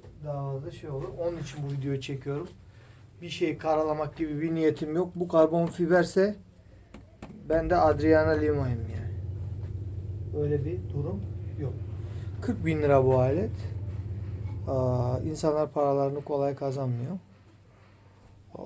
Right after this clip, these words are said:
Çok kötü, burguları da çok kötü. Bakın göstereyim, burgusu hemen şuradan atmış. Bakın arkadaşlar, bu <laughs> ön kapağı. Şuna bakın yani. Bakın, karbon fiberde böyle bir şey olmaz. Ne olur?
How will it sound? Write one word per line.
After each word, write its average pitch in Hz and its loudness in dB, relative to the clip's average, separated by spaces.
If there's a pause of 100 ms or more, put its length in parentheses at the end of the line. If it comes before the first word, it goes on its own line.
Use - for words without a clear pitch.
(160)
Çok - 0
kötü, 147 -4
burguları 143 4
da 131 4
çok 127 0
kötü. 135 -4
Bakın 131 -2
göstereyim, 131 -2
burgusu 131 -6
hemen 131 0
şuradan 131 -4
atmış. 127 -8 (480)
Bakın 165 2
arkadaşlar, 139 2 (100)
bu 156 2
<laughs> 165 4
ön 175 8
kapağı. 147 0 (600)
Şuna 151 2
bakın 135 4
yani. 127 2 (720)
Bakın, 131 0 (220)
karbon 147 4
fiberde 151 6
böyle 151 6
bir 139 -8
şey - 0
olmaz. 165 2 (640)
Ne 165 6
olur? 147 4